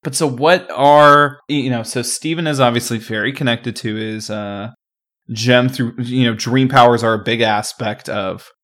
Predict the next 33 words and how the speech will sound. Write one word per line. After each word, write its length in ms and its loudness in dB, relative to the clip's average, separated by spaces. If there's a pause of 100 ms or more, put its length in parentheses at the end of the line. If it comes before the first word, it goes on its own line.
(320)
you 80 -10
know, 60 -12
Pink 260 -12
Diamond's 300 -6
power 280 -6
set. 380 -8
But 140 -8
what, 520 4 (420)
what's 240 0
actually 460 2
happening? 540 -4
So 340 0
in 240 0
our 220 0
most 280 2
recent 460 -2
episode, 640 -2 (280)
Steven 600 -2
is 200 -8
finally 400 2
dealing 360 -2
with 220 -4
his 380 -6 (160)
own 580 2
cactus 480 0
problems. 840 -2 (400)
How, 260 2
how 160 6
does 140 -2
that 200 6
lead 300 0
directly 560 0
into 640 -8